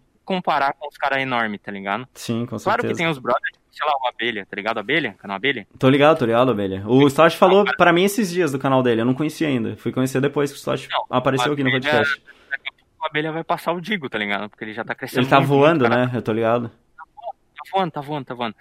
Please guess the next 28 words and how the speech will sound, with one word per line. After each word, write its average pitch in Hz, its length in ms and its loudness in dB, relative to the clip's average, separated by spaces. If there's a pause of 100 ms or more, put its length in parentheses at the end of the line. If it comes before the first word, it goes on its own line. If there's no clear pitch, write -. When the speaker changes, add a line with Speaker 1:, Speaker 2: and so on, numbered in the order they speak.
(160)
Speaker 2:
Uhum. 113 80 -6
Speaker 1:
Mas, 127 260 -2
tipo - 300 -12
assim, 160 220 -6
o - 40 -8
que - 120 -16
aconteceu - 360 -14
com - 80 -4
a - 40 2
Abelha, 151 360 -4
velho, 104 240 -6
não, 104 320 -8
não 104 180 -6
é 180 40 -2
o 208 40 -4
que 233 80 -8
acontece 180 340 -6
com 156 100 -10
todo 139 180 -8
mundo, 120 200 -6
Speaker 2:
Ah, 240 40 -2
Speaker 1:
tá 170 60 2
Speaker 2:
é 190 60 4
Speaker 1:
ligado? 170 80 4
Speaker 2:
muito 240 180 4
raro, 139 300 6
Speaker 1:
Ele, 113 100 -2
Speaker 2:
né? 113 160 -4